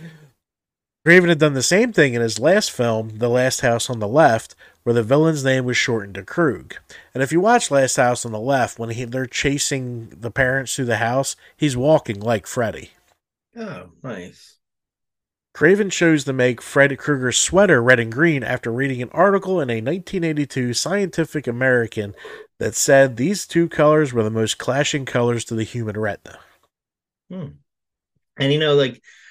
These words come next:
Speaker 2: the one thing I didn't pick up until years later, they changed the pattern of the sweater, because wasn't the original, the stripes went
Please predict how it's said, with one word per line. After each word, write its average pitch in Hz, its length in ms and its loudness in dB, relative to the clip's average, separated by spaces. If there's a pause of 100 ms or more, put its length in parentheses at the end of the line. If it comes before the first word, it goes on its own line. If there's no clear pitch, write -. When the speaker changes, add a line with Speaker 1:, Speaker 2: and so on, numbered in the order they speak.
(180)
Speaker 2:
the 127 60 -6
one 139 200 0
thing 147 120 -2
I 120 120 -4
didn't 120 180 -8
pick 120 140 -10
up 110 80 -10
until 113 280 -6
years 104 460 -6
later, 98 680 -6 (520)
they 120 220 -4
changed 135 500 -4
the 107 80 -4
pattern 107 760 -4
of 104 120 -10
the 95 80 -12
sweater, 127 480 -4
because 101 340 -4
wasn't 202 380 -4
the 123 100 -2
original, 107 720 -4 (220)
the - 80 -16
stripes - 420 -4
went 101 360 -4